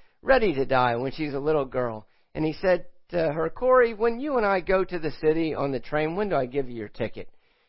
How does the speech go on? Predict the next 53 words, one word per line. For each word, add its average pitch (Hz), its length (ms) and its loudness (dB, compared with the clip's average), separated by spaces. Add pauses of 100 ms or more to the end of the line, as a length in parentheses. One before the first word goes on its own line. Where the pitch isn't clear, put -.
(160)
And - 80 -16
she 156 140 -12
said, 156 80 -4
"Well, 165 160 -4
right 131 180 -4
before 151 300 -4
I 151 60 0
get 156 160 -2
on 156 120 -2
the 160 80 -4
train." 117 400 -8
She 143 100 -16
said, 156 200 -10
"That's 170 180 -6
the 101 80 -12
way 95 160 -10
God 98 320 -10
is. 131 140 -10 (420)
He'll 269 120 -8
prepare 110 400 -6
you 139 180 -6
when 120 160 -6
it's - 160 -14
time. 135 380 -8 (500)
And 180 80 -6
when 185 120 -4
it's 220 200 0
time 175 400 -2
to 170 100 -6
get 156 140 -2
on 151 160 -2
the 139 80 -4
train, 180 320 -6
he'll 220 120 -6
give 214 220 -8
you 233 80 -10
the 269 100 -14
ticket. - 440 -12 (100)
Until 220 380 -6
then, 220 180 0
keep 208 240 -10
serving 135 420 -2
him 123 200 -4
here." 107 260 -6 (460)
And 131 180 -2
Corrie 151 300 2
ten 139 260 0
Boom, 156 240 4
in 135 60 0
the 120 80 -2
course 156 340 0
of 143 100 -6
time, 170 440 2